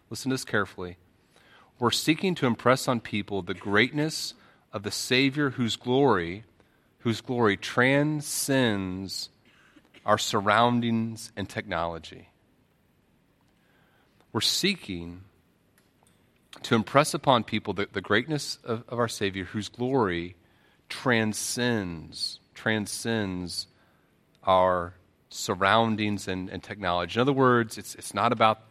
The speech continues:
whether we're at Five Points or here in this building. It's not about whether we have a, a smoke machine or we don't have a smoke machine. It's not about we have lights flashing around.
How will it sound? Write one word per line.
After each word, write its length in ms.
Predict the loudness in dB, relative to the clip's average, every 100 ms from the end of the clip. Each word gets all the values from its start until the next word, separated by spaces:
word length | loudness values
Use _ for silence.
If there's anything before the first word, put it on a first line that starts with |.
| _ _ _
whether 180 | -2 0
we're 120 | -2
at 60 | 0
Five 380 | 6 6 6 2
Points 460 | 0 2 0 -4
or 80 | -6
here 120 | -4
in 80 | -4
this 160 | -6 -6
building. 640 | 2 4 4 0 -2 -6 -10 -20 -18
It's 180 | -10 0
not 180 | 4 4
about 440 | 4 6 6 4
whether 460 | 0 2 2 0 -4 -12 -6
we 120 | -4
have 480 | 2 4 4 2 -2
a, 240 | -6 -6
a 60 | -8
smoke 440 | -8 0 2 2
machine 600 | 0 -6 -4 -2 -2 -2
or 80 | -6
we 100 | -10
don't 240 | -4 -4 0
have 240 | 0 -2
a 40 |
smoke 320 | -4 -4 -4 -4
machine. 380 | -10 -6 -4
It's 140 | -6 -2
not 140 | -2
about 200 | -2 -6
we 100 | -10
have 160 | -10 0
lights 260 | 2 2
flashing 500 | -2 -2 0 0 -2
around. 140 | -4